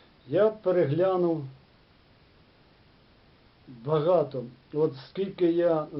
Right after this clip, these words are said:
заповіді богів наших, і в нас, е,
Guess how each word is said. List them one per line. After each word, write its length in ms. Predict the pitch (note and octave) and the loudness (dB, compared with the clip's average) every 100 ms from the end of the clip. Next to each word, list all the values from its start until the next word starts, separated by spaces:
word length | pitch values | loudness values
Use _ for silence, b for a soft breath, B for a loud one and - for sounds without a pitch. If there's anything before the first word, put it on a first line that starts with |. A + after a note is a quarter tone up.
| C3+ B2 | -6 0
заповіді 800 | F3+ F3+ D#3+ D#3 C#3+ D#3 D#3+ D3 B2+ | 2 2 0 0 -2 -2 -2 -4 -2
богів 420 | D3+ D#3 G3+ D#3+ | -2 -2 -4 -2
наших, 340 | D3 C3 C3+ B2+ | -2 -4 -10 -12
і 40 | C#3 | -6
в 120 | D#3 | -6
нас, 260 | G3 - - b b b b _ _ | -6 -10 -20 b b b b _ _
е, 40 | - | -20